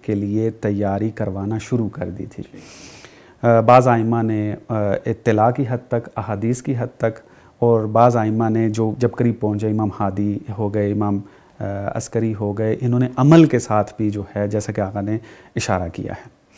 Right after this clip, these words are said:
अब मंतकी तौर पे अगला सवाल यही बनता है कि अगर गायब हैं तो वो किस किस्म की, अ, नोयत, अ, किस किस्म की गैबत है, क्या नोयत है उसकी, क्या कैफियत है उसकी? जब हम रिवायात की तरफ, अ,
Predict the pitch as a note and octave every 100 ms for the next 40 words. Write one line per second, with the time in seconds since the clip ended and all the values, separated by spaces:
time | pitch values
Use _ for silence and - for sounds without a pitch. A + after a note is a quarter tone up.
0 | - - - F3+ F#3 F3+ G3+ A#3 G#3+ F#3+
1 | F#3+ F3 E3+ F3 F3 D#3 C#3+ - - C3
2 | D3 C3+ A#2 G#2+ G#2+ A2 A#2 - B2 C3
3 | A#2 G#2+ - B2+ A#2+ B2+ B2 C3+ C3 D3+
4 | - _ A#2+ - A#2 G#2+ - A2 A2 -
5 | - - - A2 A2 A2+ A2+ G#2+ G#2+ A2+
6 | A2+ - A#2+ G#2+ G#2 - D3+ - - A#2+
7 | A#2 A2+ A2 G#2 G2 G#2 A#2+ G#2+ B2+ B2
8 | A2+ G#2 A2+ A#2 A2+ G2 - A2 C3+ B2
9 | A2 G#2 G#2 G#2 G2+ G#2 G#2 - C3 C3
10 | - - - - - - - _ F#3+ G#3+
11 | G#3+ G3+ - C#3+ C3+ C3 C3+ F3 G#3 F#3
12 | D#3+ D3+ -